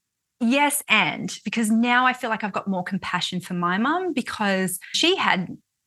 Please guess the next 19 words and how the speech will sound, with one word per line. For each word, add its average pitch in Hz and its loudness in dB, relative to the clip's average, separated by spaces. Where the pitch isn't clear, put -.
A 175 2
D 170 2
H - -4
D 262 0
too. - -2
And 226 4
so 240 0
some 269 0
of 320 2
the 294 0
things 226 -2
that - -2
I 220 2
internalized 185 -2
as 180 0
neglect 202 0
because 262 -2
of 254 2
the, 226 2